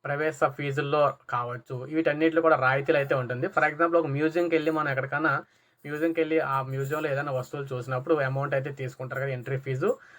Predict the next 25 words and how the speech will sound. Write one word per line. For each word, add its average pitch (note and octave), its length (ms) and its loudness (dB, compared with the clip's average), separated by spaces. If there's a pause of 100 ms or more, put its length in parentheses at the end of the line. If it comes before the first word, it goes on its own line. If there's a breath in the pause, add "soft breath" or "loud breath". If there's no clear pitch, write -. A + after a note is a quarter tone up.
(160 loud breath)
అందులో D#3+ 280 4
మీకు D#3+ 180 0
సబ్సిడీ C#3+ 320 0
అయితే C#3 200 0
ఉంటుందన్నమాట, B2+ 460 0 (100)
రాయితీ C3+ 300 2
ఇస్తారు. C3+ 300 -4
అదేవిధంగా F3 360 -2
సినిమా E3 200 6 (100)
హాల్‌లో D3 300 4
కూడా A2+ 160 -2 (440)
సినిమా E3+ 300 2
హాల్‌లో F3 300 6
టికెట్లకు D#3+ 460 4
సంబంధించి C#3+ 400 2
కూడా D3+ 180 4
మీకు C#3+ 200 0
రాయితీ C3 300 4
అయితే C#3 220 0
ఉంటుంది. B2+ 300 0 (120)
నెక్స్ట్ E3+ 200 0 (100)
పార్కులో, D#3+ 440 6
ఏదైనా D#3 260 2
పార్కులో D3+ 320 0 (120)
ప్రవేశాల్లో C#3+ 580 2